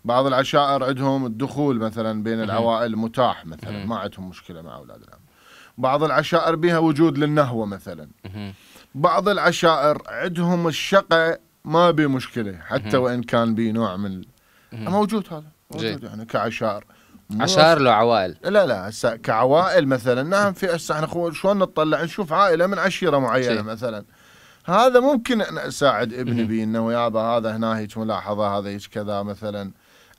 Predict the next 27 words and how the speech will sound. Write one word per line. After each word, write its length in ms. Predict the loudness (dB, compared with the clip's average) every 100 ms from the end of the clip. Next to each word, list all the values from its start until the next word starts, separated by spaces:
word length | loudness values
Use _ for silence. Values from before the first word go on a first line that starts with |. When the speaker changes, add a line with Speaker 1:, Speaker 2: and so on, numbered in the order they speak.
| -4
Speaker 1:
أما 560 | -4 -2 -2 -2 -4
أن 80 | -6
أكون 420 | -6 -8 -6 -6
أنا 280 | -4 -4 -4
سبب 340 | -4 -2 -2 -4
اختياره، 540 | -6 -2 0 2 0
لا، 260 | 0 -4 -10 _ _ -16
مو 140 | -16
شغلي. 280 | -14 -18 -18 -20 _ -20 -14 -8
Speaker 2:
لا، 100 | -4
شنو، 300 | 0 0 0
شنو 240 | 0 -2
تقول 380 | 0 2 4 4
له، 180 | 2 -2 -18 -14 -6
آه، 240 | -6 -2
أو 160 | 0 2
النصيحة 640 | 2 2 2 2 -2 -4 -8
اللي 180 | -4 -4
يختار 280 | 2 2
على 160 | 4 2
أساسها؟ 420 | 0 -4 -6 -10 -18 _ _ _ _ _ _ _ _ _ _ -10
Speaker 1:
النصيحة 540 | -6 -4 -4 -6 -2 -2
اللي 200 | 0 0
أنا 300 | 0 0 -4
جربتها 640 | -2 0 2 0 -4 -8
في 180 | -10 -10
حياتي، 560 | -6 -4 -4 -6 -18